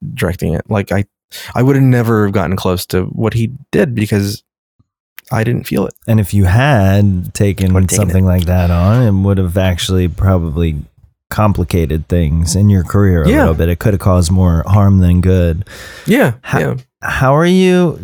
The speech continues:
Speaker 2: Do you ask for help? Like, do you? I just
Speaker 1: Hundred percent.
Speaker 2: feel like I'm fucking, uh, such a burden to be
Speaker 1: I,
Speaker 2: like,
Speaker 1: I,
Speaker 2: "Yeah,"
Speaker 1: I
Speaker 2: and, and, and I think it's because I'm approaching it the wrong way, you know, and I
Speaker 1: Yeah.
Speaker 2: think it's because
Speaker 1: Yeah.
Speaker 2: I'm, I'm still, like,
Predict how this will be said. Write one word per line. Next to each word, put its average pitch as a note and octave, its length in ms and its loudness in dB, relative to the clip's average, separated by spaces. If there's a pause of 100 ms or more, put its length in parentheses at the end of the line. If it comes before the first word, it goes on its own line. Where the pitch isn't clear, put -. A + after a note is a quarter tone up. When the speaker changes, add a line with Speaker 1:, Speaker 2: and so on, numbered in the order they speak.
Speaker 2:
Do A2+ 100 0
you D#3 120 4
ask F3 320 0
for E3+ 160 0
help? E3 500 0
Like, C3+ 720 -2 (160)
do C3+ 100 -2
you? D3 200 2
I - 20 -2
just - 80 -12
Speaker 1:
Hundred D3 300 0
percent. C3 340 -2
Speaker 2:
feel F3 160 -2
like E3+ 240 -2
I'm D#3 180 -2
fucking, D#3+ 680 -2 (280)
uh, A2 120 -10
such - 300 0
a A#2+ 60 2
burden F#2+ 840 0 (420)
to A#2 120 0
be G#2+ 80 0
Speaker 1:
I, - 20 4
Speaker 2:
like, A2 120 2
Speaker 1:
I, - 40 2
Speaker 2:
"Yeah," A#2+ 260 2 (100)
Speaker 1:
I - 40 -16
Speaker 2:
and, C#3+ 180 2
and, D3+ 240 0
and D3+ 180 0
I D3 80 0
think G#3 260 -2
it's - 120 -2
because C3 280 0
I'm A#2 120 2
approaching A#2 500 2
it B2 120 0
the C#3 80 2
wrong D3 260 2
way, D#3 260 2
you D#3+ 60 4
know, D#3+ 220 2
and A2+ 80 0
I G#2+ 60 2
Speaker 1:
Yeah. F#2+ 100 0
Speaker 2:
think A#2 180 0
it's A2 140 -2
because A2 300 -2
Speaker 1:
Yeah. G#2+ 60 2
Speaker 2:
I'm, G2+ 180 0
I'm G#2 160 0
still, A2 320 0
like, G2 240 -2